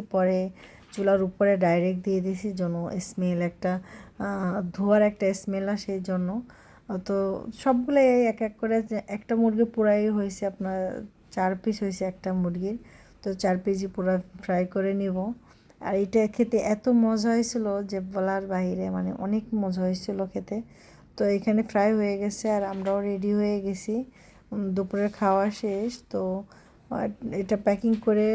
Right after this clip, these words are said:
নিয়েই চলে যাব, যে বেশিক্ষণ থাকবো না, আহ, যাবো আর আসবো। আর সামনে ছেলেদের পরীক্ষা,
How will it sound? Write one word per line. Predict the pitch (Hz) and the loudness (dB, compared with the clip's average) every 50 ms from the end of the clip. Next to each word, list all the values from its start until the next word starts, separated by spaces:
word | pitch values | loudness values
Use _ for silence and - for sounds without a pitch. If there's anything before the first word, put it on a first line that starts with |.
| 226 240 233 | 2 2 2
নিয়েই | 220 202 208 208 208 214 220 233 233 | 2 2 2 2 2 4 4 2 2
চলে | 233 - 208 196 190 185 | 0 0 -2 0 0 2
যাব, | 180 185 180 185 202 214 214 220 214 190 | 2 2 0 0 -2 -4 -6 -6 -6 -8
যে | 185 196 190 | -8 -8 -6
বেশিক্ষণ | 190 185 185 185 - 202 - - - 196 190 185 | -4 -4 -6 -6 -8 -10 -10 -8 -8 -8 -6 -6
থাকবো | - - 196 180 180 180 196 190 | -4 -2 0 0 0 -2 -2 -2
না, | 185 185 190 | -2 -2 -2
আহ, | 220 233 - - - - - - - - - - 196 190 190 185 180 170 | -4 -6 -10 -16 -20 -20 -20 -20 -20 -14 -10 -6 -4 -2 -2 0 0 0
যাবো | 180 190 180 180 180 185 190 | 2 2 2 2 2 2 2
আর | 190 185 | 2 2
আসবো। | 185 185 185 180 180 185 190 190 180 185 | 2 2 0 0 -2 -4 -2 -2 0 0
আর | 196 214 208 185 | 0 0 -2 -2
সামনে | 180 - - 196 180 180 185 190 | -4 -4 -2 0 0 2 0 -2
ছেলেদের | 185 - 196 190 190 185 190 190 185 - | -2 -4 -2 -2 0 0 -2 -2 -4 -2
পরীক্ষা, | - 196 196 202 190 - - 202 | -2 0 0 0 -2 -4 -2 -2